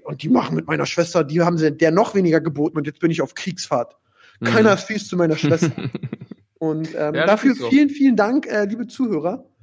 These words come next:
Speaker 1: Ich hätte euch gestern im Kino auch gebraucht. Ich saß neben so einem Assi. Ähm, naja, aber darüber können wir sicher <laughs> später noch mal reden. Ah.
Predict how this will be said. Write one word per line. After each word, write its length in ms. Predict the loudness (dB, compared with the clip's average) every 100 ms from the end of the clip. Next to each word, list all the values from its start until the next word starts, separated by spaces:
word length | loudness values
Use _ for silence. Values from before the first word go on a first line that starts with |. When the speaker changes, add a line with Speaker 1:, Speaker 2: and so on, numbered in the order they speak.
| _ _ _ _
Speaker 1:
Ich 100 | -2
hätte 160 | 2 2
euch 160 | 2
gestern 300 | 0 2 2
im 80 | 0
Kino 180 | 0 2
auch 220 | 2 0
gebraucht. 400 | -4 -6 -6 -4
Ich 60 | -2
saß 240 | 0 0
neben 140 | -2 -6
so 80 | -8
einem 80 | -8
Assi. 320 | -8 -4 -2 -2
Ähm, 960 | -2 -16 _ _ -2 4 4 4 0
naja, 260 | 4 4 4
aber 360 | 4 4 2 0
darüber 260 | 2 2
können 160 | 2 0
wir 60 |
sicher 160 | 0 -2
<laughs> 0 |
später 480 | -4 -4 2 2 2
noch 160 | 0
mal 180 | 0 -2
reden. 300 | 0 -2 -2 -10 -20 -20 -12 0
Ah. 360 | 4 6 4